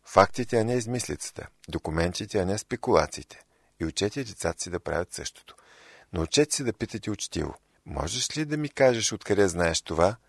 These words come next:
Къде научи това? Можеш ли да предложиш някаква подкрепа за своя възглед?“ Стремете се да разширявате кръга си от приятели и познанието си. По-лесно е да следваш превъзходния път в чувствителни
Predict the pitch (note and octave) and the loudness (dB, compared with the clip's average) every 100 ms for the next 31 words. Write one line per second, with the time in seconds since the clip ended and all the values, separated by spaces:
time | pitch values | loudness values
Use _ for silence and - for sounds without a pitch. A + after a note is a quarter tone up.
0 | _ _ _ - E2 D#2+ A2 D#3+ - - | _ _ _ -4 0 0 0 0 -4 -2
1 | F#2 F2 G2+ - - - - - F2 D#2 | 6 8 6 -2 -14 -16 -18 -10 0 0
2 | F#2+ B2+ - E3 F3 - D#3+ D3+ D3+ C#3+ | 2 0 0 -2 -2 -2 0 2 2 2
3 | - C3 C3 - - A2+ - - - A2+ | 0 2 0 -4 -10 -6 -6 0 4 4
4 | G#2 F2 F2+ - E2+ D#2+ C#2+ D2+ D2 G2 | 4 -2 -2 2 4 4 4 -2 2 0
5 | B2 - _ _ _ _ _ _ _ - | 0 -6 _ _ _ _ _ _ _ -18
6 | - D#2+ A#2 C#3 - B2 G2 E2+ - E2 | -6 -2 -2 -2 -4 -4 -2 0 0 6
7 | F2 F2+ - - - D#2 F2 - E2 D#2 | 6 6 4 -6 -8 -4 -4 -4 -6 -8
8 | - E2 E2+ - F2+ B2+ - - - _ | 0 2 2 0 -4 -6 -10 -20 -20 _
9 | - - - A#2+ F#2 C#2+ C#2 - - - | -10 -10 -8 -6 -4 -4 -8 -12 -12 -10
10 | - _ _ _ _ - F2 E2 - E2 | -12 _ _ _ _ 6 8 8 4 -2
11 | D2+ E2 D2+ D#2 - - D2 C2 - G2+ | 0 0 0 0 -2 -2 -6 -4 4 6
12 | A2+ G2+ F2+ - D3+ - - - - - | 6 4 2 6 4 4 -20 -16 -14 -8
13 | - - D3+ - G#2 E2 | -8 -2 0 2 2 2